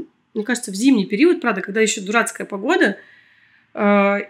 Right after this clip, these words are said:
и опять же, не то чтобы супер много мест, куда поехать, вот здесь начинается такая легкая скука, что, что же делать,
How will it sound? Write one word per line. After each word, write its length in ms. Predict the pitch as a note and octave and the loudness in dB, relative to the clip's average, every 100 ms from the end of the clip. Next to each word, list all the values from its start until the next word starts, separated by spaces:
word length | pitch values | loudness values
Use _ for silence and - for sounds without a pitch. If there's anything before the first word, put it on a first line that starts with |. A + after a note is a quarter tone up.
| _ _ | _ _
и 80 | - | -6
опять 200 | A3 G3 | -2 -2
же, 120 | F#3+ F#3+ | -2 -4
не 240 | F#3 F3+ | -4 -4
то 100 | G#3 | -4
чтобы 180 | - G3 | -6 -10
супер 240 | - G3+ | -8 -2
много 220 | F#3+ F#3 F#3+ | 0 0 0
мест, 220 | F#3+ F#3+ | -2 -2
куда 160 | F#3 | -10
поехать, 600 | - G3 C#4+ F#4+ A#3 - _ G#3 | -6 0 0 -2 -8 -10 _ -10
вот 100 | F#3 | -4
здесь 200 | C4+ B3+ | -4 -2
начинается 440 | - - G#3+ G#3+ | -6 -6 -6 -8
такая 180 | - G#3 | -6 -2
легкая 360 | A#3 - G#3 | -2 -4 -8
скука, 560 | - - - D#4+ D#4+ A#3+ | -6 -10 2 2 2 -6
что, 420 | - - G3 F#3+ | -6 -8 -6 -6
что 240 | F#3 A3 G3+ | -6 -4 -4
же 180 | G3 | -4
делать, 960 | F#3 F#3 B3 D4 D4+ D4+ D4 C#4+ C4+ - | -8 -6 2 4 4 4 2 -2 -6 -10